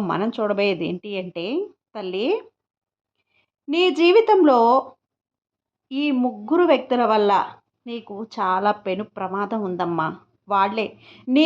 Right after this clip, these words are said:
జీవితంలో నిన్ను బాగా కింది స్థాయికి దించాలి అని చూస్తున్నారు. వాళ్ళ వల్ల నీకు ఎంతో నష్టం జరగబోతుంది. ఆ నష్టం వల్ల నువ్వు ఎంతో బాధపడాల్సి ఉంటుంది బిడ్డ. ఈ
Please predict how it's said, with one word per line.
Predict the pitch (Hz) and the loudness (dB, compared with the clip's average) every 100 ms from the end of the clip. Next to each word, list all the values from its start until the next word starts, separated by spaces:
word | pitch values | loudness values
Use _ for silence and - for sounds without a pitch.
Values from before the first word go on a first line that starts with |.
| 330 | 4
జీవితంలో | 247 277 302 339 320 294 240 214 220 - - | 4 4 4 4 6 6 6 4 2 -6 -8
నిన్ను | 240 226 208 | -4 -2 -2
బాగా | 185 196 226 240 214 196 - _ | -2 0 0 2 2 0 -4 _
కింది | 240 254 294 | -10 -6 -6
స్థాయికి | 302 269 240 240 | -6 -6 -4 -6
దించాలి | 190 180 196 226 214 220 | -6 -4 -4 -4 -2 -2
అని | 220 | -4
చూస్తున్నారు. | 208 190 - 185 175 170 - _ _ _ _ _ | -4 -10 -10 -8 -4 -4 -6 _ _ _ _ _
వాళ్ళ | 202 208 208 | -2 0 0
వల్ల | 202 196 233 233 | 0 0 0 0
నీకు | 226 214 208 208 190 | -2 -2 -2 -2 0
ఎంతో | 196 208 214 233 | -2 -2 -4 -4
నష్టం | 240 196 - 226 | -2 -4 -6 -8
జరగబోతుంది. | 214 190 190 175 180 180 175 175 - _ _ _ | -4 -2 -2 -2 -4 -2 -6 -6 -10 _ _ _
ఆ | - 262 285 | -4 0 2
నష్టం | 269 269 - 320 | 0 0 -2 2
వల్ల | 302 269 254 247 | 2 4 4 2
నువ్వు | 240 214 196 | 2 0 0
ఎంతో | 196 208 254 208 | 0 0 0 -2
బాధపడాల్సి | 180 160 190 262 269 247 233 240 | -2 -2 -2 -2 -2 0 -2 -2
ఉంటుంది | 220 196 196 185 | -4 -4 -6 -4
బిడ్డ. | 185 170 180 175 - _ _ _ _ - | -4 -2 0 -2 -6 _ _ _ _ -16
ఈ | 226 | -12